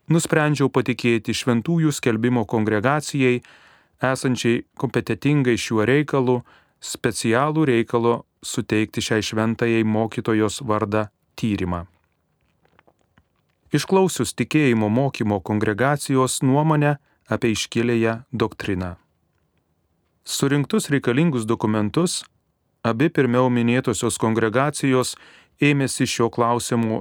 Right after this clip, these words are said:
savo atitinkamų konsultantų susirinkimuose. Tikėjimo mokymo kongregacija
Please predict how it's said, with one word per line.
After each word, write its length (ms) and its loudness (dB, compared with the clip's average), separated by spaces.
savo 460 0
atitinkamų 800 2
konsultantų 720 -2
susirinkimuose. 1040 -2
Tikėjimo 480 4
mokymo 480 0
kongregacija 920 0